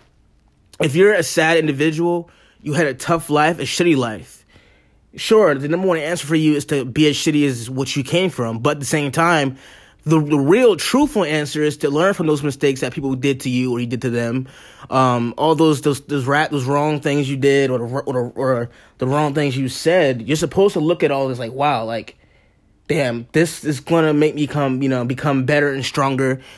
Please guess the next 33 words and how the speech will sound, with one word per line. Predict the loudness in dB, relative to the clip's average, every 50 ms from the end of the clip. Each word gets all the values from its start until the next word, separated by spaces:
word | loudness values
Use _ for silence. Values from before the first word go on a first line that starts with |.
| -20 _
for | _ -2 2
what, | 2 4 2 2 0 -2 0
what | 2 2 2
is | 2 0
to | -2 -6
come." | -4 -2 -2 -2 -2 -6 -8 -10 -14 -18 _ _ _ _ _ _ _ _ 0
And, | 2 2 4 2 2 0
you | 0 0 2
know, | 2 4 4
we | 6 6
never | 6 4 4 4
know | 4 4 6
what | 6 4
is | 4 2
to | 0 -6
come. | -6 -6 -6 -4
That's | -6 -6 -6
the | -6
thing | -4 -2
about | -2 0 0 0
life. | 0 0 0 -2 -2
We | -2
never | -2 -2 -2 -2 -2
know | -2 0 -2
what's | 0 0 0 0 -2
to | -4
come | -6 -4 -4 -2
next. | -2 -4 -4 -6 -10 -12 -8
Some | -4 0 0 2
of | 2 2
it | 0
is | -2 -2
scary. | 0 2 4 4 4 4 2 0 0